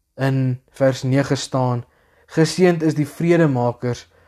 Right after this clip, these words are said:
want hulle sal kinders van God genoem word." Geliefdes, mag ook ons die Here vertrou en vra na dit wat ons elke dag mag nodig hê om aan te hou.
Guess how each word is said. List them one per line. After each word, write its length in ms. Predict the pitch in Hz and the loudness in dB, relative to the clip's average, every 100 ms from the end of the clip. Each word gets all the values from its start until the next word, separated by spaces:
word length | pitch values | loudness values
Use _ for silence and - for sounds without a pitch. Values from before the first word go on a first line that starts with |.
| _ _ - | _ _ -6
want 180 | 147 | 0
hulle 180 | 139 147 | 2 2
sal 180 | 156 156 | 2 -2
kinders 520 | - 156 151 143 139 | 0 0 2 0 -2
van 200 | - 127 | -6 -6
God 360 | 131 151 139 - | -4 -6 -6 -6
genoem 480 | - 123 135 131 110 | -6 -4 -2 -4 -6
word." 400 | - - _ _ _ _ _ _ _ _ _ _ _ _ _ _ _ _ | -14 -20 _ _ _ _ _ _ _ _ _ _ _ _ _ _ _ _
Geliefdes, 760 | - 135 139 135 143 127 - _ _ _ _ _ _ _ - | 0 2 2 4 2 0 -12 _ _ _ _ _ _ _ -6
mag 680 | 127 160 98 90 87 78 - _ | 2 2 2 -4 -6 -12 -20 _
ook 280 | 156 156 - | -6 -6 -4
ons 360 | 165 160 143 | -2 0 0
die 220 | 135 131 120 | -2 -2 0
Here 160 | 131 | 0
vertrou 600 | 131 127 - 135 131 123 117 _ _ _ _ _ _ | -4 -8 -6 0 2 2 -4 _ _ _ _ _ _
en 200 | 131 131 | -8 -8
vra 400 | - 156 151 143 | 0 4 4 4
na 160 | 135 127 | 2 0
dit 460 | 120 127 - - _ _ _ - | 0 -2 -2 -20 _ _ _ -12
wat 140 | 117 | -8
ons 160 | 127 131 | -6 -2
elke 320 | 135 131 131 | 0 0 0
dag 220 | 127 117 | 0 0
mag 180 | 123 117 | -4 -6
nodig 400 | 117 117 120 117 | -4 -2 -2 -2
hê 180 | 113 107 - _ _ | -8 -10 -14 _ _
om 140 | - 123 | -18 -12
aan 280 | - 123 120 | -6 -6 -6
te 100 | - | -8
hou. 220 | 110 110 | -8 -10